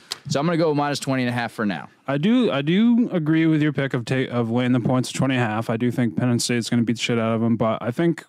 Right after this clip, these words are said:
Speaker 2: like you said, like you just, uh, alluded to, uh, my pick that I wrote down, I'm t-, I am taking the under. I'm taking under forty-nine and a half, um, for, for everything you just said,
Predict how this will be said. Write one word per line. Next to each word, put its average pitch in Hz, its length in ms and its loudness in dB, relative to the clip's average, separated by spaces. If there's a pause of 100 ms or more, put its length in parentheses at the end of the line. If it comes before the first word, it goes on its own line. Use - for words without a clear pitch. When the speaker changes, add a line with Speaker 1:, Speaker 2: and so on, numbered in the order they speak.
(140)
Speaker 2:
like 131 220 -4
you 147 120 2
said, 143 260 -2
like 120 140 -2
you 120 100 2
just, 120 240 0
uh, 104 520 2
alluded 131 360 0
to, 147 240 0 (440)
uh, 113 200 0
my 120 200 2
pick 156 200 -2
that 143 120 0
I - 40 0
wrote 139 200 0
down, 135 140 0
I'm 143 120 0
t-, - 80 -2
I 135 160 -2
am 175 140 2
taking 117 240 -2
the 107 80 -6
under. 107 180 -6
I'm 113 100 0
taking 127 240 0
under 135 200 0
forty-nine 131 500 0
and - 20 0
a 123 40 0
half, 127 260 -4 (320)
um, 110 400 -2
for, 135 340 -2
for - 180 -4
everything 165 300 0
you 147 120 4
just 139 200 0
said, 135 360 -2